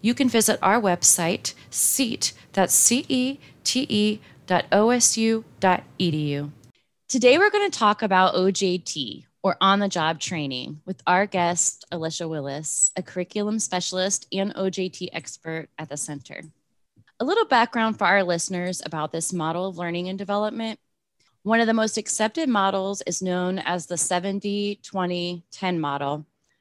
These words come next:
developed by Morgan McCall and the Center for Creative Leadership in the nineteen eighties. In a nutshell, the model describes how people learn.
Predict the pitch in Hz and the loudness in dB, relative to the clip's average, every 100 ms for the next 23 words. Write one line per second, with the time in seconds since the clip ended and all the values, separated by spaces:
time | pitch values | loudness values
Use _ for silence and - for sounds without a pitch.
0 | _ 202 190 196 226 - 233 208 180 185 | _ 0 4 4 4 2 2 4 4 2
1 | 214 214 - 175 165 160 185 _ _ _ | 0 0 2 4 4 2 -2 _ _ _
2 | - _ 202 185 - 190 190 - 190 - | -20 _ 2 4 4 2 0 -2 -8 -2
3 | 175 170 165 165 143 147 - 151 139 - | 2 2 2 0 0 0 0 -2 -2 -2
4 | 160 139 - 156 - 127 76 64 - - | -2 0 -2 -4 -4 -4 -4 -2 -2 -4
5 | - _ _ _ - 185 160 156 - - | -8 _ _ _ 0 2 4 4 2 0
6 | 170 180 185 _ _ _ - _ 180 175 | 2 0 -4 _ _ _ -20 _ 2 6
7 | 170 190 226 - 180 170 - 165 165 151 | 6 4 2 0 0 2 0 -2 -4 -4
8 | 156 143 - - | -4 -4 -6 -10